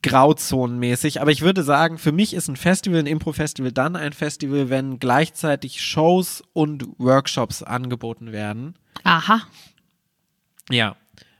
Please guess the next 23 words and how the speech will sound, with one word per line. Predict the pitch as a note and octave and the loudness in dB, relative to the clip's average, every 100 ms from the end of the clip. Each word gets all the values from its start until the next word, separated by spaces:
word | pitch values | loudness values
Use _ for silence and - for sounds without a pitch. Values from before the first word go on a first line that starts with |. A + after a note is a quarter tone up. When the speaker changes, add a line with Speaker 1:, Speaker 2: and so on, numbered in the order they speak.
| _ - | _ 0
Speaker 1:
Und, | D3 C#3+ D3 - | 0 0 -8 -4
ähm, | C3+ C3 C3+ - | 0 2 0 -10
das | C3+ C#3+ C3+ - | -2 0 0 -4
nicht | D3 D3+ D#3 - | -4 -4 -4 -10
nur | D3+ D3+ D3+ C#3+ | -2 2 2 2
von, | - - D3+ D3 D3 D3+ _ _ _ _ _ _ _ _ _ _ _ _ _ | -4 2 2 2 -2 -14 _ _ _ _ _ _ _ _ _ _ _ _ _
für | - - F3+ F#3 D#3+ - _ C3+ | -12 2 6 8 8 4 _ 2
eine, | C#3+ D3 D3+ D#3 C#3+ C3 A#2+ _ _ _ | 4 4 0 -2 -2 -2 -6 _ _ _
ein | C#3 C3 | 2 2
Ensemble | B2 D#3+ G#3+ G3 F3+ | -2 0 2 2 2
ist, | F3 - | 0 2
sondern | D#3 D#3 D3 D3 - | 0 2 -2 -4 -8
wenn | B2+ C#3 C#3 C3+ B2+ | -2 -2 -2 -6 -6
da | C3 B2 B2 A#2+ _ _ _ | -2 0 -2 -4 _ _ _
Leute | C3 B2+ B2+ C#3 - | -4 -2 -2 -4 -4
auch | B2+ - | -4 -6
teilnehmen | - C3 C3 B2+ B2 A#2+ A#2+ | -6 -2 0 -2 -4 -8 -6
können | C3+ A#2+ | -6 -6
und | A#2 | -8
sich | B2 - | -10 -8
anmelden | A#2+ A#2 A2 A#2+ | -8 -6 -8 -10
können | - A2 A#2+ | -16 -16 -16
für, | - A#2+ A2+ | -18 -16 -14